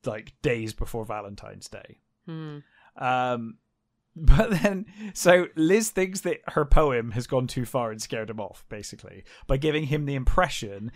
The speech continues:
Speaker 1: that she's love mad because this, you know, this poem was so crazy. Um, but to Liz's credit, she, she says to him, "Fine, we're split up. Have a good Valentine's Day," and just walks
Speaker 2: Hmm.
Speaker 1: back to Amy.
Speaker 2: And then we get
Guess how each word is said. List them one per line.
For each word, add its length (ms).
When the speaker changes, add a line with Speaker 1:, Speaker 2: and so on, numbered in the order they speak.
Speaker 1:
that 140
she's 260
love 400
mad 500
because 340
this, 260
you 100
know, 160
this 100
poem 280
was 120
so 180
crazy. 580
Um, 420
but 320
to 100
Liz's 380
credit, 600
she, 360
she 220
says 360
to 140
him, 300
"Fine, 400
we're 100
split 360
up. 220
Have 180
a 20
good 160
Valentine's 560
Day," 320
and 140
just 140
walks 180
Speaker 2:
Hmm. 40
Speaker 1:
back 180
to 120
Amy. 340
Speaker 2:
And 80
then 80
we 80
get 260